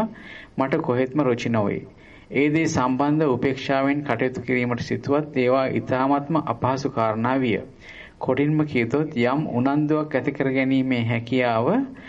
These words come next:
ඍණ මට්ටමක විය. මයිනස් මට්ටමක විය. මගේ යෝගාවචර මිතුරියන්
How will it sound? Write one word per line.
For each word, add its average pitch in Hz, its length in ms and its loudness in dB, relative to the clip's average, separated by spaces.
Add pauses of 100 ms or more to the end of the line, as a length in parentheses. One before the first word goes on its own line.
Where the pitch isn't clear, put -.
(280)
ඍණ 143 300 2
මට්ටමක 127 560 -2
විය. 120 240 0 (280)
මයිනස් 117 540 -2
මට්ටමක 117 540 -2
විය. 117 180 0 (1120)
මගේ 143 340 0
යෝගාවචර 147 800 2
මිතුරියන් 135 540 0